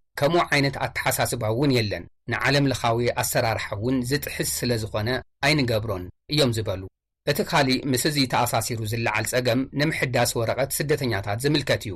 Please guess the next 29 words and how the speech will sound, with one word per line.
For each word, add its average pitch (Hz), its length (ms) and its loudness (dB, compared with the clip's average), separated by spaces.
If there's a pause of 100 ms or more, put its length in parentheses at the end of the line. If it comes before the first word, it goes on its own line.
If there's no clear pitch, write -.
(460)
ንዝሓለፉ 120 480 0 (100)
ዓሰርተ - 400 0
ሽዱሽተ 123 420 -4
ዓመታት 113 540 0
ኣብ 127 160 0
ኢትዮጵያ 135 420 0 (100)
ስደተኛ 143 600 0
ኮይኑ 139 280 0
ምንባሩ 110 460 2
ዝዛረብ 110 520 0 (280)
ኤርትራዊ 143 440 2 (120)
ጀማል 127 380 2
መሓመድ 110 420 -2
ስዒድ 117 360 -4 (200)
ካብ 117 180 -2
መዓስከር 135 460 2
ዓለም 131 320 2
ዋጭ 120 240 0
ወፂኡ 120 360 -2 (160)
ኣብ 120 160 0
ኣዲስ 123 300 2
ኣበባ 113 320 2
ምንባር 113 480 2
ከም 147 180 0
ዝጀመረ 107 420 -2
ይገልጽ። 131 420 2 (260)
እንተኾነ 127 380 0 (160)
ወረቐተይ 143 520 2
ክሕደስ 117 480 -2